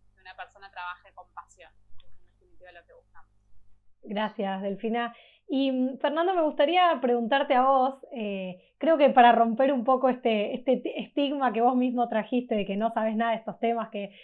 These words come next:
Speaker 2: dudo que sea así, eh, quería preguntarte a vos, eh, ¿de dónde surgió la iniciativa, en el caso de tu compañía, de trabajar los temas de diversidad e inclusión?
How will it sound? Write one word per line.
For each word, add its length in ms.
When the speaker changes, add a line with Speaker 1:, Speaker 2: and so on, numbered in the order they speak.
Speaker 2:
dudo 380
que 160
sea 260
así, 500
eh, 280
quería 260
preguntarte 480
a 60
vos, 160
eh, 500
¿de 200
dónde 340
surgió 340
la 60
iniciativa, 800
en 80
el 160
caso 280
de 100
tu 140
compañía, 760
de 180
trabajar 380
los 160
temas 240
de 60
diversidad 360
e 40
inclusión? 640